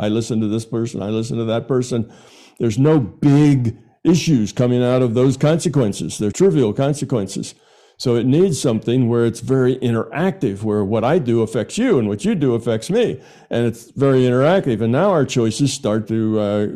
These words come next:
become more meaningful. So it says, "I've got to create a virtual reality, a rule set that does that, that my individual units of consciousness can play with." So it says, "Well, what we'll start out with is a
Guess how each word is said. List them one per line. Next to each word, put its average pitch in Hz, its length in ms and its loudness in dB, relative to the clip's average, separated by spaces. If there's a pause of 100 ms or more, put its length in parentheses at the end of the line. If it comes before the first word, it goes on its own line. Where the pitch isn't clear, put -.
(140)
become 101 300 -4
more 101 180 -2
meaningful. 131 720 2 (400)
So 123 380 2
it 127 180 -2
says, 120 460 -2
"I've 101 140 -4
got 127 180 0
to - 80 -8
create 135 640 -2
a 110 60 -4
virtual 113 400 -2
reality, 123 800 2
a 120 100 -2
rule 185 260 2
set 110 440 -4 (360)
that 190 160 -4
does 240 260 0
that, 104 360 -4 (260)
that 113 160 -4
my 120 380 0 (560)
individual 127 460 0
units 120 180 0
of 113 180 -4 (120)
consciousness 180 380 -2
can 127 120 -4
play 202 220 -2
with." 117 240 -2 (480)
So 170 220 0
it 160 100 -2
says, 151 340 0
"Well, 160 180 2
what 180 220 0
we'll 196 140 -4
start 165 340 0
out 160 180 0
with 131 200 0
is 127 180 0
a 123 240 2